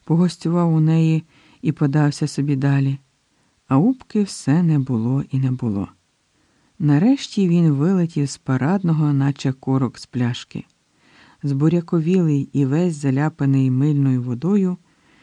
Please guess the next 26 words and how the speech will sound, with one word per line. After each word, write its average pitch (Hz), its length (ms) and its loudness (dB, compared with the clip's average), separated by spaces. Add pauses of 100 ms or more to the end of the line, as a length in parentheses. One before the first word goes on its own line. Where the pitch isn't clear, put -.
(280)
нікому 202 420 6
нічого 147 460 2
не 127 120 2
сказавши, 196 800 -2 (420)
миттєво 165 560 0
сховався 131 920 -2
у 135 80 -2
двірниковій 127 760 -2
хатині. 110 600 -4 (1080)
І 131 120 -4
тільки 185 400 0
через 156 380 -2
кілька 220 480 -4
днів 170 340 0
по 127 160 -6
тому 208 500 2
ми 147 200 2
дізналися, 160 920 -2 (300)
що 135 360 -4
з 131 100 -4
ним 123 220 0
трапилося. 110 840 -8 (880)
Навчання 143 760 2
правилам 135 640 -2
дорожнього 131 560 -2
руху 202 440 -2